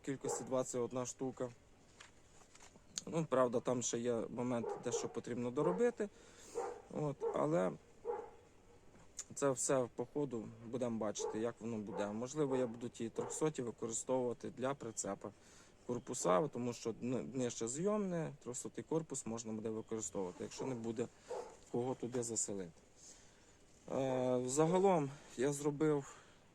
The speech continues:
двадцять один вулик на прицеп. Е, є моменти по прицепу, десь я прорахувався, е,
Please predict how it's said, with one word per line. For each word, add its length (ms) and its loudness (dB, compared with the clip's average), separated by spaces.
двадцять 480 2
один 280 0
вулик 340 0
на 100 -2
прицеп. 460 -2
Е, 420 2
є 200 2
моменти 480 0
по 160 -4
прицепу, 540 0
десь 520 0
я 340 0
прорахувався, 920 2
е, 100 -2